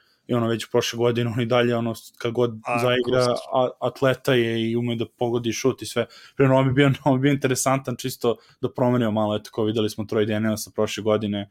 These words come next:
Speaker 1: ono, videli smo da ne može tu, mislim, on je šuter, ali da on praktično,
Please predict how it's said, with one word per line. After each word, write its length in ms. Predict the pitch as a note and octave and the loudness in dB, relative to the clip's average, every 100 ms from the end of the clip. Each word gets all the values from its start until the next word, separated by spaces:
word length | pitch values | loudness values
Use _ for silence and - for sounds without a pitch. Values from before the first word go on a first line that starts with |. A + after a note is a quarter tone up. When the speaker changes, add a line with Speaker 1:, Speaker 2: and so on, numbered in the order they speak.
| _ _ _ _ _ _ | _ _ _ _ _ _
Speaker 1:
ono, 220 | A#2+ A2+ | -4 -2
videli 300 | A2 A#2 A2+ | 0 0 0
smo 140 | G#2 | -2
da 120 | A#2 A2+ | 0 0
ne 40 | |
može 260 | A2 G#2 G2+ | 0 -2 -6
tu, 120 | G#2+ | -8
mislim, 200 | F#2+ G2+ | -6 -6
on 40 | |
je 40 | G2 | -4
šuter, 420 | - A#2 - G2+ | 0 -2 0 -2
ali 200 | F#2+ G2 | 0 -2
da 80 | G2 | -6
on 140 | G2 | -6
praktično, 640 | - G2 - - G#2 F#2+ | -4 -6 -6 -10 -8 -8